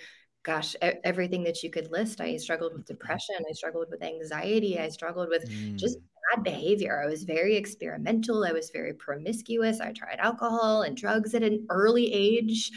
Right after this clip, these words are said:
Speaker 1: And
Speaker 2: Yeah.
Speaker 1: yet I still carried this very polished, good little Christian girl view on the outside. Nobody would have ever known
Speaker 2: Mm.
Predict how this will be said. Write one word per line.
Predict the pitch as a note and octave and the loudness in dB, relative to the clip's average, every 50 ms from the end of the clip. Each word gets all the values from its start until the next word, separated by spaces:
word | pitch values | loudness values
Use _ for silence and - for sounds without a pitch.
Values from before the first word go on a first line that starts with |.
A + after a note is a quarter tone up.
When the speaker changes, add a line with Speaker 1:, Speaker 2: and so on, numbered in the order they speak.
| - - - - - - - - - | -12 -12 -12 -14 -14 -16 -10 -2 2
Speaker 1:
And | A3 A#3 A#3+ A#3 | 2 4 4 4
Speaker 2:
Yeah. | A3 A3 | 2 2
Speaker 1:
yet | A3 G#3+ C#4+ E4+ - _ _ _ - - - - - _ _ _ _ _ - | 2 2 2 2 0 _ _ _ -14 -12 -12 -12 -14 _ _ _ _ _ 2
I | F#3 F#3+ | 2 2
still | F#3 G3 - - G#3 G#3 G3+ | 2 -2 -4 -2 -2 -2 -2
carried | G#3 - - F#3 F#3+ G3+ G#3 A3+ A#3 A#3+ A#3+ F#3 | -4 -4 -2 0 2 4 4 4 4 4 4 2
this | F#3 F#3+ F3+ F3+ F#3+ | 2 -2 -2 -2 -4
very | F3 - D#3 D#3+ F3 G3 G#3 G#3+ A3 G#3+ G#3+ G#3+ A3 A3 A3 A3 - - _ - | -4 -2 0 0 0 2 4 4 4 4 4 4 4 2 2 0 -6 -16 _ -10
polished, | - - - D3 D#3 F3 F#3+ A3 A3+ A3 A3 - - - - - - - - - _ _ _ _ _ - | -10 -8 -6 -6 -6 -6 -4 -4 -4 -4 -4 -6 -10 -10 -10 -10 -12 -14 -14 -16 _ _ _ _ _ -12
good | D3+ - E3 G3 G3+ G#3+ | -4 0 2 4 4 4
little | A3+ A#3 A#3+ B3 B3 | 4 6 6 6 6
Christian | B3 - B3+ B3 - - - C4 B3 B3 B3 | 4 4 0 0 0 -2 -2 4 6 6 6
girl | B3 A#3+ A#3+ A#3+ A#3+ A#3 A#3 A#3 A#3 A#3+ A#3 A#3 A#3 - _ _ _ _ _ _ _ _ _ _ _ - | 6 6 4 4 4 2 2 4 4 2 2 2 -2 -8 _ _ _ _ _ _ _ _ _ _ _ -2
view | - D4 G4 F#4 C4+ A#3+ | 2 4 6 6 6 6
on | - G#3+ G#3+ A3 | 6 6 6 6
the | A3+ A#3 A#3 | 6 6 6
outside. | A3+ B3 A#3+ B3 - - C4+ C4 C4 A3+ | 6 4 4 2 0 0 2 4 6 6
Nobody | A3+ A#3 A#3+ B3+ B3+ C4+ C4+ C4 | 8 8 8 6 6 6 4 4
would | B3 B3+ B3+ B3 | 6 6 6 6
have | A#3+ A#3+ A#3+ - - | 6 2 0 0 -2
ever | A#3 A#3 A3 A#3+ B3+ B3+ | -2 0 2 2 4 4
known | B3+ B3+ C4 C#4 B3+ G3 - | 4 4 4 4 2 2 0
Speaker 2:
Mm. | - - | -2 -8